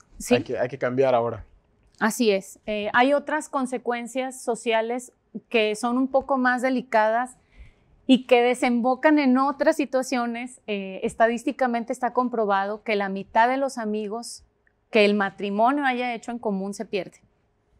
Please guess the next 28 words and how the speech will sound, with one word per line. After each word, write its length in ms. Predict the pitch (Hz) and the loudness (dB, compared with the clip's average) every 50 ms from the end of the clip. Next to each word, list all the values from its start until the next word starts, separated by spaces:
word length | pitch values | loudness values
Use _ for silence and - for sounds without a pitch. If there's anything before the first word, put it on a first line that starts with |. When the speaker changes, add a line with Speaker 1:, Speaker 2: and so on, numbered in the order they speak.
| _ _ _ _ _ _ _ _ _ _ _ _ _ _ | _ _ _ _ _ _ _ _ _ _ _ _ _ _
Speaker 1:
¿Por 200 | _ 240 233 233 | _ 4 4 6
qué 100 | 233 254 | 6 4
motivo? 460 | 254 262 285 262 - 330 349 359 392 381 | 4 4 2 0 0 -2 -2 -2 -4 -4
Pues 160 | - 247 247 - | -4 -4 -4 -2
porque 300 | - 226 - - - 226 | -4 -6 -4 -2 0 0
el 80 | 226 | 0
amigo 380 | 220 220 233 247 254 254 269 277 | 0 0 0 -2 0 0 -2 -2
no 160 | 269 277 277 | -4 -6 -6
se 140 | 269 294 240 | -8 -10 -8
quiere 300 | - - 277 269 285 294 | -6 -6 -6 -4 -6 -6
meter 380 | 285 277 254 - - 233 226 | -8 -8 -10 -8 -6 -6 -6
en 120 | 262 262 262 | -4 -8 -8
problemas. 840 | 262 262 240 214 196 208 208 220 254 269 247 185 180 - - - _ _ _ _ _ _ _ _ | -6 -4 -4 -2 -2 -2 -2 -2 -2 -2 -2 -4 -8 -14 -20 -20 _ _ _ _ _ _ _ _
El 140 | - 214 226 | 2 4 4
amigo 300 | 220 226 240 247 262 277 | 4 4 2 2 2 0
no 200 | 269 285 269 277 | -2 -4 -4 -4
quiere 360 | 277 269 262 254 262 269 269 | -4 -4 -2 -2 -4 -6 -4
que, 320 | - 277 247 226 214 220 | -2 -2 0 0 -2 -2
que 140 | - 240 - | -4 -6 -6
piensen, 480 | - 254 247 247 240 233 247 226 214 - | -4 -6 -6 -6 -6 -4 -4 -4 -2 0
"Ah, 120 | - 320 330 | 0 0 0
bueno, 320 | 302 294 277 269 247 233 | 0 0 -2 -2 -2 -4
si, 420 | 233 - 254 233 233 226 233 220 233 | -4 -6 -8 -8 -8 -8 -10 -12 -10
si 160 | - - 240 | -6 -4 -2
me 160 | 233 233 226 | -2 -2 -2
ven 140 | 233 247 247 | -2 -4 -2
platicando 680 | 311 320 320 - 254 - - 247 240 247 254 285 277 | -2 -2 0 -2 -4 -2 -2 -2 -2 -2 -4 -4 -2
con, 360 | - 269 240 214 202 196 190 | 0 -2 0 0 -2 -6 -8